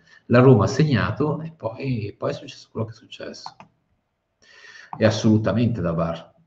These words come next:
assolutamente da var il rigore per il Sevilla, perché è vero che c'è stato un contatto sul giocatore, ma dopo che ha preso nettamente il pallone. Questo è, questo è uno degli episodi più chiari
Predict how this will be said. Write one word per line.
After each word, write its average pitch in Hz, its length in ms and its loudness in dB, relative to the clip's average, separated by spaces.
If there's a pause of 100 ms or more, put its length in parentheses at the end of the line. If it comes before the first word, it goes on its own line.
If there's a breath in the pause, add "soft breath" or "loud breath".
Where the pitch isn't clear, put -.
assolutamente 95 840 -6
da 90 120 -2
var 87 220 -2
il 82 60 -4
rigore 82 300 -2
per 87 140 -6
il 82 80 -4
Sevilla, 82 460 -4
perché 87 280 -4
è 90 40 0
vero 123 180 4
che 120 80 4
c'è 107 60 -2
stato 113 200 0
un 117 80 4
contatto 113 480 0
sul 95 140 -6
giocatore, 110 800 0 (260 loud breath)
ma 85 160 -2
dopo 95 260 0
che - 100 -6
ha - 20 -8
preso 90 200 -6
nettamente 82 460 -2
il 80 80 -6
pallone. 85 500 -8 (460)
Questo 156 300 2
è, 85 100 -2
questo 143 280 2
è 107 60 8
uno 127 220 8
degli 113 160 6
episodi 127 720 0
più - 240 2
chiari 135 640 4